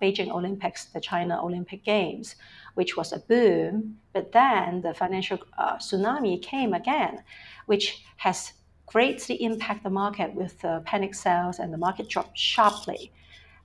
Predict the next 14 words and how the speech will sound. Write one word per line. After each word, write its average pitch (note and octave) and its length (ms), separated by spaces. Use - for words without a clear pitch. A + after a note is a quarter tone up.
uh, F3 100
by F3+ 200
the F#3 120
end G3 220
of, E3+ 320
uh, - 240
two G3+ 120
thousand G3 300
and F#3 100
eight. D4+ 260
And G3+ 300
people E4 400
expect - 420
it G3 140